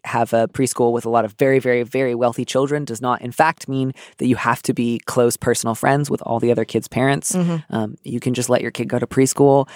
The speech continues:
Speaker 1: and then, like, you know, be polite when you run into people at pickup. And if somebody doesn't wanna talk to you but is not going out of their way to make things difficult for you, accept that the two of you have an icy detente. And that is it. That is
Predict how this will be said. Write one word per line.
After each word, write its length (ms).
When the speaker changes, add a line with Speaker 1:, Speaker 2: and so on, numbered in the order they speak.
Speaker 1:
and 180
then, 200
like, 280
you 100
know, 160
be 120
polite 460
when 220
you 180
run 160
into 140
people 300
at 100
pickup. 360
And 120
if 80
somebody 280
doesn't 220
wanna 160
talk 280
to 120
you 80
but 140
is 100
not 160
going 220
out 160
of 40
their 120
way 160
to 40
make 200
things 260
difficult 400
for 140
you, 260
accept 480
that 80
the 80
two 240
of 80
you 140
have 160
an 180
icy 320
detente. 560
And 160
that 160
is 120
it. 340
That 120
is 400